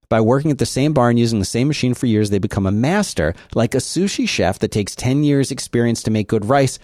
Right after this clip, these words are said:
a great barista must practice their art. He also talks about machines that are,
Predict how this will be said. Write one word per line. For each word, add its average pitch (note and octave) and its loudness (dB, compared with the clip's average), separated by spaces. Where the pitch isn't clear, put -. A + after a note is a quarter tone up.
a A2+ -2
great A2 2
barista A2+ 0
must G2 -4
practice F2+ -4
their F2+ -4
art. A2 -4
He B2+ 0
also G2 0
talks E2+ -4
about E2 -4
machines F#2+ -2
that F#2+ -4
are, - -8